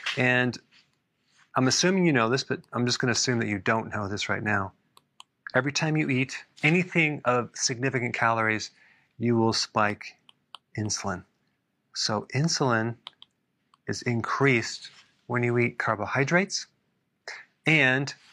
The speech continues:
when you eat anything. So what does that mean? It means that the more frequent the meals, the more the insulin, the less progress that you're gonna make, not just with weight loss,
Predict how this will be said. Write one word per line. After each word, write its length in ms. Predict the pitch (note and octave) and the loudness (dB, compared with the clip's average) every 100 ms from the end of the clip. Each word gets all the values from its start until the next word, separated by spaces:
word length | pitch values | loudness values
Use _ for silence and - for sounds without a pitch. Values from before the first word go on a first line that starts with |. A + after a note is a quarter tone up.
| - - | -20 -12
when 260 | A2 B2 B2 | -4 -2 0
you 160 | B2 - | -4 -2
eat 360 | D#3 C#3 - - _ _ _ _ _ _ - | 0 0 -4 -14 _ _ _ _ _ _ 0
anything. 420 | F#3+ F#3 - F#2 _ _ _ _ _ _ _ _ _ - - - | 2 2 -2 -12 _ _ _ _ _ _ _ _ _ -20 -20 -8
So 140 | - | 0
what 100 | A2 | 2
does 60 | B2 | 2
that 120 | C#3+ | 2
mean? 300 | E3+ D3+ F2+ - - _ - | 4 2 0 -12 -20 _ -4
It 140 | B2 | 0
means 340 | C3 D#3+ D#3 C#3 | 4 4 2 2
that 240 | B2+ B2+ - - | 2 2 -6 -4
the 40 | |
more 180 | B2+ B2+ | 0 0
frequent 540 | - D#3 C#3 D3+ B2+ | 2 2 2 -2 -2
the 80 | A#2+ | -4
meals, 560 | A#2+ C3 A2+ C#3 - - _ _ _ - | 0 2 2 0 -2 -6 _ _ _ -4
the 60 | |
more 180 | B2 B2 | 0 0
the 80 | A#2 | 0
insulin, 480 | C3 - - A2 F#2+ _ _ _ _ _ _ | -2 0 -2 -4 -6 _ _ _ _ _ _
the 80 | A#2+ | 2
less 240 | B2 C3 | 4 2
progress 560 | - - B2+ A#2 A#2+ - | 0 2 2 2 -4 -4
that 60 | |
you're 100 | A#2 | -6
gonna 180 | G#2+ G#2+ | -4 -4
make, 320 | G#2 G2+ F#2+ | -2 -4 -4
not 200 | B2+ F3+ | -2 -2
just 180 | F#3 F3 | 0 -4
with 160 | - - | -4 -2
weight 220 | A#2+ A#2+ | -2 -2
loss, 260 | G#2+ A#2 | -8 -10